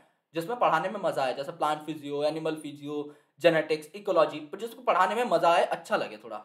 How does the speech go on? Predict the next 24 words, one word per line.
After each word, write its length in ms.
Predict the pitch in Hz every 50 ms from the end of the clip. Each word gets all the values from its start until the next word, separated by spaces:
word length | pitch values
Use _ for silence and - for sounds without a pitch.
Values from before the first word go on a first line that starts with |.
| _ _ -
अब 220 | - 143 139 - - 143
रटने 200 | 143 143 170 165
वाली 200 | 165 156 160 156
यूनिट 260 | 151 151 151 156 156
एक 120 | 147 147
हो 120 | 147 143 151
चुकी 220 | - - - 127
है, 180 | 135 - - -
so 80 | 160 156 135 - _ _ _ 120
I'll 160 | 127 127 127 127 - _ _ _ -
try 220 | 143 139 147 147
my 140 | 147 139 135
level 200 | 131 135 135 123
best 180 | 127 127 127 -
कि 120 | - 123
एक 240 | 123 120 - _ _ -
अच्छी 260 | 127 127 - - 147
यूनिट 220 | 139 131 127 131 -
को 100 | 131 123
मैं 80 | 120
उठाऊं, 300 | 113 113 107 131 143 151
उसको 180 | 131 - - 127
कंप्लीट 360 | 123 117 117 113 131 131 -
करूं। 180 | - 135 -